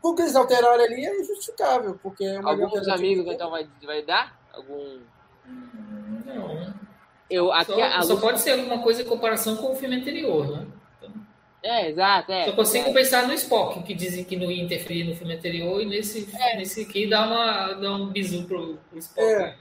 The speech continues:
Speaker 1: pode
Speaker 3: Jovem,
Speaker 1: ser.
Speaker 3: né? <laughs>
Speaker 2: Falando
Speaker 3: É
Speaker 2: em
Speaker 3: uma
Speaker 2: Planeta
Speaker 3: coisa
Speaker 2: Luz, tem aqui pergunta, não, não, não é esse aqui.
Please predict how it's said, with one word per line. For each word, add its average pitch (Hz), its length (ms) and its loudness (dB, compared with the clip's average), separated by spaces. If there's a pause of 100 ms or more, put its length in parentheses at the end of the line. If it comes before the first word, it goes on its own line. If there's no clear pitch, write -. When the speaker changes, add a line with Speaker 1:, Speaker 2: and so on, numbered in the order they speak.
Speaker 1:
pode - 200 -20
Speaker 3:
Jovem, 147 400 2
Speaker 1:
ser. - 0 -
Speaker 3:
né? - 920 -4 (220)
<laughs> - 260 -14
Speaker 2:
Falando 214 180 -2
Speaker 3:
É 233 40 -2
Speaker 2:
em - 20 0
Speaker 3:
uma 202 80 4
Speaker 2:
Planeta 226 140 2 (100)
Speaker 3:
coisa 185 120 0
Speaker 2:
Luz, 233 100 -4
tem 202 160 -20
aqui - 120 -20
pergunta, 185 380 -8
não, 147 180 -6
não, 135 160 -10
não 139 100 -8
é 147 60 -4
esse 151 140 -12
aqui. - 200 -18